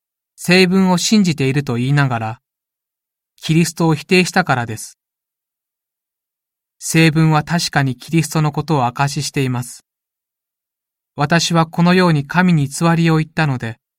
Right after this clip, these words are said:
私の境外が恐ろしいものになるのではないかと非常に恐れています。しかし、私は神に告白します。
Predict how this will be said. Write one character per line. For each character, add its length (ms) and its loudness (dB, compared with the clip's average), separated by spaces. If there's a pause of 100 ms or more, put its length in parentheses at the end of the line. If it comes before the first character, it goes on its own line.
(880)
私 340 -2
の 160 0
境 280 -2
外 200 0
が 100 0
恐 200 -2
ろ 100 0
し 200 -2
い 40 2
も 140 0
の 100 0
に 140 0
な 100 0
る 120 0
の 120 -2
で 80 -6
は 140 -6
な 160 -2
い 80 -4
か 120 -10
と 140 -12
非 140 -8
常 220 0
に 100 0
恐 260 -2
れ 80 0
て 120 -10
い 80 -10
ま 120 -12
す。 200 -18 (1500)
し 120 -10
か 160 0
し、 320 -6 (1040)
私 380 -2
は 140 0
神 280 0
に 100 -2
告 260 -8
白 260 -4
し 160 -4
ま 140 -4
す。 200 -18